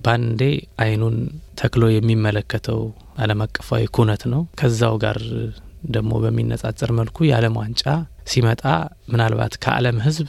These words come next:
ምን ያህል ፐርሰንቱ ተብሎ በጥናት የሚለይ ሆኖ ብዛት ያለው የማህበረሰብ ክፍል ግን ያንን ስፖርት ኢንጌጅ ያደርጋል ማለት ነው እና በእያንዳንዱ ቤት ውስጥ ይገባል። ስፖርቱ በቴሌቪዥን ከማየት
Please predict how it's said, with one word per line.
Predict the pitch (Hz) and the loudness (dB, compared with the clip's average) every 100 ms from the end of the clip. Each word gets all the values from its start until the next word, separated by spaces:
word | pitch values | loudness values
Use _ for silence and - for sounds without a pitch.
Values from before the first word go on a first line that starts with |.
| - | -6
ምን | 110 113 | -2 2
ያህል | 113 110 | 2 2
ፐርሰንቱ | 110 - 113 - | 0 0 -2 -2
ተብሎ | - 113 107 113 113 - - 151 117 | -2 -2 -2 -6 -8 -14 -14 -6 -4
በጥናት | 113 117 117 113 110 | 0 -2 0 -4 -2
የሚለይ | 123 117 113 117 110 - 120 | -2 0 0 -2 -4 -8 -8
ሆኖ | - 117 185 - - | -2 0 -2 -4 -4
ብዛት | 113 147 147 | 0 2 0
ያለው | 110 110 | -4 -2
የማህበረሰብ | 110 107 107 110 - 113 | -4 -4 -4 -6 -6 -8
ክፍል | - - 117 | -8 -8 -2
ግን | 143 190 - | -2 -2 0
ያንን | 123 110 113 107 | 2 4 4 0
ስፖርት | 104 - 131 131 - | -2 0 0 0 -4
ኢንጌጅ | 117 110 113 110 | -2 0 2 0
ያደርጋል | 110 113 120 120 | -2 -2 -2 -2
ማለት | 110 107 - | -4 -6 -10
ነው | 151 | -4
እና | 127 143 - - | -2 -2 -2 2
በእያንዳንዱ | 131 139 131 113 113 113 110 | 4 6 4 2 0 0 -2
ቤት | 107 - | -2 -4
ውስጥ | - | -6
ይገባል። | 110 107 113 113 117 - | -2 -2 -2 -4 -8 -8
ስፖርቱ | - - 120 113 - 120 131 139 | -6 0 0 0 -2 -2 -2 -2
በቴሌቪዥን | 110 123 113 110 117 113 | -2 0 -2 -2 -2 -4
ከማየት | - 120 120 117 - | -2 -2 0 -2 -6